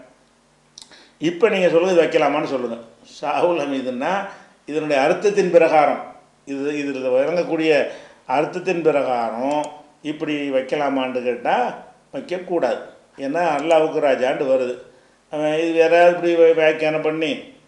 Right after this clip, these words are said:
அஹ், ஹமீதுன்னு அல்லாஹ் இல்ல, புகழுக்குரியன்னு ஒரு இது வச்சுக்கிருவோம், புகழுக்குரிய ராஜான்னு வச்சுக்கிருவோம்னு ஒரு வியாக்கியானம் கொடுத்தாலும் அப்படி கூட சமாளிக்கலாம். சாகுல் ஹமீதுன்னு சொன்னா, ஹமீதுன்னு அல்லாஹ்வுடைய பேரு இருக்குது, புகழுக்குரியவன்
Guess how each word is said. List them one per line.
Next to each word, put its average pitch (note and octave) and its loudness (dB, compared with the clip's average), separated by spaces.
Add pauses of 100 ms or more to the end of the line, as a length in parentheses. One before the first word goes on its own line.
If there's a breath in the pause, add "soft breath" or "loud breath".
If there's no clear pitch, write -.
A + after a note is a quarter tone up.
(140)
அஹ், C#3+ -2
ஹமீதுன்னு D3+ -2
அல்லாஹ் D3 2
இல்ல, C3+ 2
புகழுக்குரியன்னு C#3 -4
ஒரு C3 -4
இது C3 -2
வச்சுக்கிருவோம், B2+ -4 (360 loud breath)
புகழுக்குரிய F3 2
ராஜான்னு D3+ 0
வச்சுக்கிருவோம்னு C3+ -2
ஒரு E3 2
வியாக்கியானம் C#3 -4
கொடுத்தாலும் B2+ -4 (220 loud breath)
அப்படி D#3+ -6
கூட F3+ 2
சமாளிக்கலாம். E3+ 4 (260)
சாகுல் D3+ 2
ஹமீதுன்னு C#3 -4
சொன்னா, B2+ -6 (400 loud breath)
ஹமீதுன்னு F3+ -4
அல்லாஹ்வுடைய D#3+ 4
பேரு E3+ 6
இருக்குது, E3+ 0 (460)
புகழுக்குரியவன் F#3 4